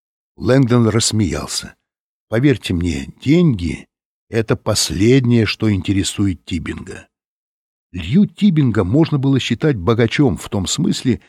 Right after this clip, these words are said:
как бывают богаты малые страны. Он являлся потомком английского герцога Ланкастера и получил свои деньги самым старомодным на свете способом, унаследовал их.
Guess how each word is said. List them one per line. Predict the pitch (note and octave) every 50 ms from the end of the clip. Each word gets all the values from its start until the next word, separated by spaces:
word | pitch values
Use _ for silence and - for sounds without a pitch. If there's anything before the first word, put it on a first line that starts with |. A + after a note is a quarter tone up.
| _ _ _ _
как | - A#2+ G2+
бывают | E2 G#2+ A#2 A#2+ D3+ C#3+ B2+ F#2+
богаты | D#2 A#2 G#2 F#2+ G#2 A#2+ C3 - - A2+
малые | G2 F2 F2+ G2+ A2 G#2 G2 G2 F#2+ F2+
страны. | - - - - F#2+ F2+ D2 - - - - _ _ _ _ _ _ _ _ _ _ _ _ _ _ _
Он | - D3 E3+
являлся | E3 F#3+ F#3 F#3 G3+ G3 F3 - - -
потомком | - D#3+ E3 - F3+ E3+ C3 - D3 C#3 -
английского | C3 C3 B2 G#2 C3+ E3 C3 - - C#3+ C3 B2+
герцога | A2+ D#2+ G#2 D3 C#3 - - - A2+ A2+ A#2+
Ланкастера | G#2+ G2+ B2+ C3+ B2 - - E3+ C#3+ - - - - D2 - - - - _ _ _ _ _ _ _
и | G#2+ G#2+
получил | - C3 B2+ C3+ C3 - - - E3+ C3 F#2+
свои | - - - F2 G2+ G#2+ G#2 F#2+
деньги | D#2+ D2+ A2+ C#3+ E3+ E3 D#3 E3+
самым | - - - - A#2+ B2 A2+ G#2 G2 F2
старомодным | - - - F#2 F2 F2 E2 D2 E2 A2 D#3+ E3 C#3 D#3 E3 D3+ A#2+
на | G#2 F#2
свете | - - - F2 G2+ A#2 A2+ D3 C3+
способом, | - - _ - F2+ F2 - - E2+ D#2+ F2+ F2 E2+ - _ _ _ _ _ _ -
унаследовал | - F#3 G3 F#3+ - - - D3 D3 C#3 B2+ B2 B2 A#2+ A2 A2
их. | G#2 - _